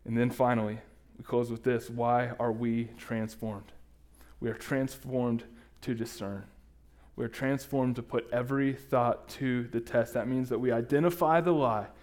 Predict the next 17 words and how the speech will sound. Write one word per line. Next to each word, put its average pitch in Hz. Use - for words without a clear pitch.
as 139
it 156
comes 156
in, 123
and 120
we 123
replace 120
it 156
with 123
the 123
truth. 117
We 131
replace 135
it 165
with 135
God's 131
word. 123